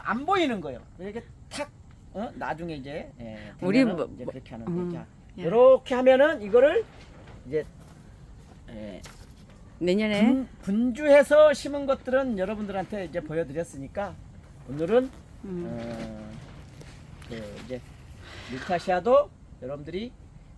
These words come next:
Speaker 1: 대품으로 갈 것이냐, 아니면 이렇게
Speaker 2: 분주할
Speaker 1: 분주를 할
Speaker 2: 거.
Speaker 1: 것이냐. 근데
Speaker 2: 음.
Speaker 1: 여러분들은 이제 그 자리가 없다든가 누구한테, 에, 이렇게 그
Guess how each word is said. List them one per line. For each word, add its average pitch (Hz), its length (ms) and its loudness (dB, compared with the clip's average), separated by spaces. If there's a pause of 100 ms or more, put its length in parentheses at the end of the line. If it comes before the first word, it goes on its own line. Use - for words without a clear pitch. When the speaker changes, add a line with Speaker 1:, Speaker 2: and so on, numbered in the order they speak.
Speaker 1:
대품으로 208 500 -4
갈 175 160 0
것이냐, 214 500 -2 (460)
아니면 160 320 -6
이렇게 214 320 -6 (380)
Speaker 2:
분주할 185 300 0
Speaker 1:
분주를 202 140 2
할 208 100 2
Speaker 2:
거. 240 80 0
Speaker 1:
것이냐. 139 440 -6 (120)
근데 165 140 -8
Speaker 2:
음. 160 40 -6
Speaker 1:
여러분들은 240 840 6 (1600)
이제 185 180 -2
그 175 200 -6 (180)
자리가 208 340 -4
없다든가 175 720 2
누구한테, 202 720 0 (460)
에, 131 160 -4
이렇게 139 480 -6 (580)
그 95 640 -16